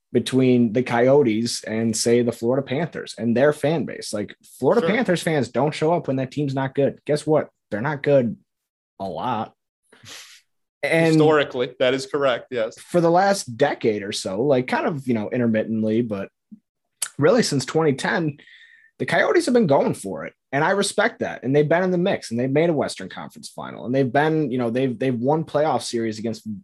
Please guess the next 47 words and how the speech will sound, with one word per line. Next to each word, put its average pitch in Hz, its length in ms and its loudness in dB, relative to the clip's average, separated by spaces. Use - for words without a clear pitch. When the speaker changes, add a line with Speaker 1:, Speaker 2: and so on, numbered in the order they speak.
Speaker 1:
storied 147 500 2
franchises. - 880 -8
And 143 160 0
I 139 120 2
think 190 500 -4
with 147 360 0
the 156 60 2
momentum 127 540 -2
they 117 160 0
had 120 380 -2
with - 120 -10
Austin 113 460 -4
Matthews, 110 580 -8
like, 110 200 -6
they 143 80 -2
had 151 180 -2
the 143 60 2
number 123 280 2
one 113 240 0
pick - 240 -8
in 110 80 -2
the 95 80 -6
draft 101 640 -12
two 127 180 0
years 120 300 0
ago. 65 220 -10
They, 120 140 0
they 123 260 0
were 123 120 0
the 113 100 0
birthplace 113 600 -2
of 101 80 -8
the 107 60 -4
number 110 240 -2
one 107 140 -4
pick 104 180 -8
in 104 80 -8
the 101 40 -8
draft 101 340 -10
two 101 140 -6
years 101 260 -8
ago. 71 280 -12
Hockey 147 640 0
can 131 440 -2
work 110 340 0
in 101 100 -6
Arizona, 98 560 -8